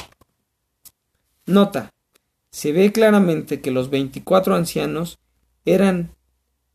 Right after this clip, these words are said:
en símbolo de reyes y sacerdotes que van a reinar con Jesús en el milenio, pues ellos mismos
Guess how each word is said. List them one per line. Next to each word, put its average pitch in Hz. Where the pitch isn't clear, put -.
en 165
símbolo 185
de 170
reyes 147
y -
sacerdotes 165
que 156
van 185
a 208
reinar 165
con 156
Jesús 151
en 147
el 151
milenio, 156
pues 175
ellos 233
mismos 196